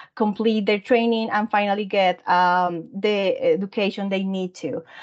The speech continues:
As part of the, uh, the project, when it ended, and considering the strong relationship that we have with our partners, now we are conducting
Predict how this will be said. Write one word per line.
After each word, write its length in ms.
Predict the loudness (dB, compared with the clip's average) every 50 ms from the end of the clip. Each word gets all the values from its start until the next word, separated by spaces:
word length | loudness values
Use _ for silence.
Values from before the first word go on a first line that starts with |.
| -20 -20 -6 -2
As 160 | -2 -2 0 2
part 260 | 2 2 4 4 2
of 180 | 0 -2 0 _
the, 640 | 2 2 2 2 0 0 0 2 2 2 0 0 0 0
uh, 200 | 0 2 2 0
the 140 | 0 -4 -8
project, 480 | -8 _ 2 2 4 4 2 0 0 -2
when 140 | -4 -8
it 120 | -8 -10 -6 -4
ended, 440 | -2 0 0 0 0 0 2 2
and 320 | 2 2 0 -2 -4 -6 -6 -6 -8 -8 _
considering 500 | -6 -6 -4 -4 -4 -4 -2 -2 -2 -2
the 100 | -4 -6
strong 480 | -6 -4 -4 -2 -2 -2 -2 -4 -6 -6
relationship 600 | -6 -6 -4 -2 -2 -2 -2 -2 -2 -2 0 0
that 120 | 0 0
we 120 | 0 -2 -4
have 180 | -4 -4 0
with 100 | 2 2
our 120 | 2 2 0
partners, 520 | 0 2 2 4 4 2 0 -2 -4 -4
now 260 | -2 -2 0 0 0
we 180 | 0 -2 -2 0
are 140 | 0 -2 -2
conducting 760 | -4 -8 -10 -8 -4 0 2 2 0 0 -4 -8 -8 -8